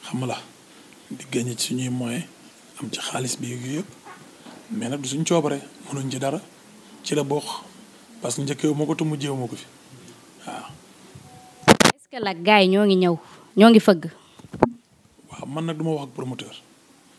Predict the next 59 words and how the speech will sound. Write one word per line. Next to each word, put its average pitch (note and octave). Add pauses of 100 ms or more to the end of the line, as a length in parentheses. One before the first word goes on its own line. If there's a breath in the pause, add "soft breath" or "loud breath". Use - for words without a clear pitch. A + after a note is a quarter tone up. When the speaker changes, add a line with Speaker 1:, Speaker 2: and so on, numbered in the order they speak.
(140)
Speaker 1:
Comme B2+
ni C3
ma C3+
koy C3
faral B2+
di A#2+
waxee, A#2+
sama -
manager B2
la -
ñuy -
waxal. A#2+ (880 loud breath)
Bu C#3
ñu C#3+
waxee D3
ak C#3+
sama C#3+
manager, C#3 (880 loud breath)
après B2+
nag C3
sama B2
manager C#3
rendre D3+
ma D3+
compte. C3+ (440 soft breath)
Mais C#3
am C#3+
na E3
mbër E3
yi E3
ñu E3
jot D#3
a C3+
wax, B2+ (100)
waaye B2
mbër D3
yi D3+
xam C#3+
nga D#3
da D#3
ngay D#3+
xaw D3+
a -
doy D3
waar. C3+ (680 loud breath)
Da C3
ngay D3
wax D3
seen D#3
tur D#3
fi D3+
ñu D3+
yaakaar D3
yaa C#3+
ngi C#3+
leen C#3+
di C#3+
préparer. B2+ (840)
Waaw. G2+